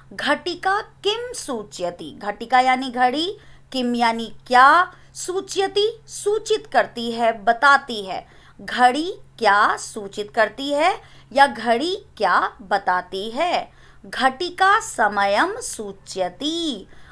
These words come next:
घटिका घड़ी समयम समय को या समय सूचयति सूचित करती है या बताती है। तो घड़ी समय बताती है।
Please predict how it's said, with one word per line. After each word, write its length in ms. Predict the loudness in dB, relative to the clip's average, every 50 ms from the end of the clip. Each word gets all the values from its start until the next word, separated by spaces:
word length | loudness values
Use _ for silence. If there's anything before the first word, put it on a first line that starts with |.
| -20 -12
घटिका 580 | -6 -4 -4 -4 -4 -6 -2 2 2 4 4 2
घड़ी 580 | 0 -4 -6 -2 -2 -2 0 0 0 0 0 0 -4 -10 -20 -20 -18
समयम 580 | -12 -2 0 2 2 4 4 2 4 4 2 2 0 -4 -14
समय 480 | -14 -6 -4 -4 -2 -2 -2 -2 -4 -4
को 320 | -4 -4 -2 0 0 2
या 180 | 2 2 2 2
समय 600 | 2 0 -4 -4 -2 0 0 0 0 0 -4 -10 -20 -20 -20 -16
सूचयति 920 | -12 -10 -6 -2 -2 -2 -2 -2 -2 -2 -2 -2 0 2 2 2 4 2 0 -4 -12 -20 -20 -18
सूचित 500 | -16 -14 -12 -12 -12 -10 -10 -10 -10 -4
करती 460 | 0 0 0 0 0 -4 -6 -2 0
है 280 | 0 0 0 0 -4 -10 -6
या 160 | -2 0 2
बताती 480 | 4 4 4 6 4 4 2 2 -4 -14
है। 260 | -14 -12 -14 -14 -14 -18 -20 -20 -10 -4 -2
तो 80 | -2
घड़ी 520 | -2 -4 -4 -2 0 2 2 2 2 0 -2 -2 -6 -16 -14
समय 580 | -10 -4 -2 -2 -2 0 0 0 0 0 -2 -6 -16 -12 -2 0
बताती 600 | 0 2 2 2 0 0 -2 -4 -10 -14 -12 -6
है। 380 | -2 0 0 0 0 -2 -8